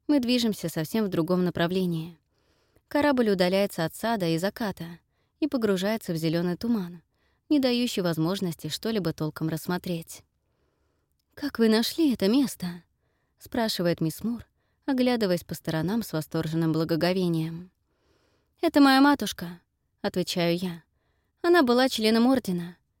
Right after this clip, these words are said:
Ее звали Мэри Доут». «Та девушка из дневника?» — спрашивает мисс Мур. Я молча киваю. «И вы думаете, что ее убила мисс Маклити?» «Да.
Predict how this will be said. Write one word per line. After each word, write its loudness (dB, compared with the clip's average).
Ее 4
звали 4
Мэри 2
Доут». -2
«Та 0
девушка 0
из 0
дневника?» — 0
спрашивает -2
мисс -6
Мур. -6
Я 6
молча 2
киваю. -4
«И 2
вы 4
думаете, 2
что -4
ее 4
убила 2
мисс 0
Маклити?» -4
«Да. 2